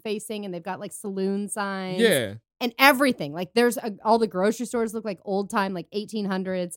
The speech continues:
Speaker 2: Just, you're not
Speaker 1: It's
Speaker 2: selling as
Speaker 1: cute.
Speaker 2: well. Go on.
Speaker 1: It's
Speaker 2: Yeah.
Speaker 1: cute.
Speaker 2: Yeah.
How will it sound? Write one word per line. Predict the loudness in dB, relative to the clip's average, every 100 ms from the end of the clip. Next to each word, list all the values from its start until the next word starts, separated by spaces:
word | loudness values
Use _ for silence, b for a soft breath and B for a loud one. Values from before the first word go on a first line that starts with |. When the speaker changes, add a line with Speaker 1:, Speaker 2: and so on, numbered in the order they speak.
| -10
Speaker 2:
Just, | -10 -10 _ 4
you're | 6
not | 6
Speaker 1:
It's | 2
Speaker 2:
selling | 0 6
as | 6 6
Speaker 1:
cute. | 0
Speaker 2:
well. | -10 -12 -10 -6
Go | -4
on. | -6 -16 _
Speaker 1:
It's | 4 4 4
Speaker 2:
Yeah. | 6 6
Speaker 1:
cute. | 0 _ -20
Speaker 2:
Yeah. | -20 _ -20